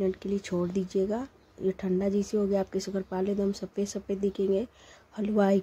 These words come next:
का, हलवाई के जैसे आप घर में ही बना के खा सकते हो। तो friend video कैसा लगता है please comment में ज़रूर बताइएगा। और अगर Instagram पे Facebook पे हो तो वहाँ भी फॉलो करें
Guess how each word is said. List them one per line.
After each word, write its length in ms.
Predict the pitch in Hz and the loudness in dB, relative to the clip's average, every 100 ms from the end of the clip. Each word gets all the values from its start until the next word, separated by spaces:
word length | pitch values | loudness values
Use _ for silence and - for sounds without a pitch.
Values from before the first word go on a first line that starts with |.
| - | 2
का, 180 | 196 180 - _ - | 0 0 -4 _ -6
हलवाई 340 | 220 190 196 190 | 0 2 4 4
के 140 | 214 | 2
जैसे 280 | 202 202 208 | 0 0 0
आप 100 | 190 | 0
घर 220 | 180 185 | 0 2
में 140 | 190 190 | 4 4
ही 60 | |
बना 240 | 196 196 196 | 4 2 2
के 140 | 196 | -2
खा 200 | - 202 | -6 -6
सकते 320 | 208 214 - | -6 -8 -4
हो। 140 | 208 262 _ - - - - _ _ | -2 -4 _ -20 -20 -20 -20 _ _
तो 260 | - 196 190 | -2 2 2
friend 400 | 190 196 196 190 | 2 0 2 2
video 240 | 190 196 196 | 2 4 2
कैसा 300 | 202 - 214 | 0 -2 -2
लगता 280 | 196 - | -2 0
है 100 | 196 | 0
please 400 | 190 196 202 202 - | 0 0 0 -2 -4
comment 240 | 190 190 190 | 0 2 2
में 80 | 185 | 4
ज़रूर 300 | 196 196 196 | 4 4 2
बताइएगा। 560 | 196 190 190 196 202 - | 2 2 2 2 0 -2
और 200 | 196 196 | 0 4
अगर 340 | 196 185 190 190 | 4 4 2 2
Instagram 640 | 190 - 196 196 202 202 | -2 -2 0 2 2 0
पे 140 | 196 196 | -2 -6
Facebook 400 | - 196 196 196 - | -2 -2 0 -2 0
पे 80 | 202 | 2
हो 220 | 208 247 - _ _ _ | 2 -2 -10 _ _ _
तो 80 | 202 | -2
वहाँ 200 | 185 185 | 0 2
भी 120 | 196 190 | 2 2
फॉलो 340 | - 190 190 | 2 4 4
करें 320 | 196 196 226 | 2 0 0